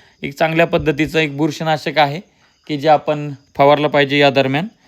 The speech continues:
त्यानंतर आता जी, जी अवस्था आहे ती फुलोऱ्याची अवस्था आहे. मग या फुलोऱ्याच्या अवस्थेमध्ये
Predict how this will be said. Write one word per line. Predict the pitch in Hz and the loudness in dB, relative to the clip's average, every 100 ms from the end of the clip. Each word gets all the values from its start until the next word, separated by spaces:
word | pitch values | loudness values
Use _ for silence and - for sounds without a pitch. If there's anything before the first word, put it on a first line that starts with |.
| _ _ _ | _ _ _
त्यानंतर | 156 170 190 180 208 | 0 2 0 0 2
आता | 185 151 180 | 4 4 0
जी, | 170 170 | -2 -4
जी | 180 | 0
अवस्था | 165 160 160 180 | 2 0 -2 0
आहे | 151 139 | 2 0
ती | 139 | -4
फुलोऱ्याची | 165 170 160 175 180 180 | -8 -4 -2 0 -2 0
अवस्था | 156 156 - 135 | 0 -2 -4 -4
आहे. | 135 | -4
मग | 151 | -4
या | 165 | -8
फुलोऱ्याच्या | - 143 147 151 180 165 | -8 -8 -6 -6 -4 -4
अवस्थेमध्ये | 147 151 170 156 131 127 | -4 -6 -8 -6 -6 -8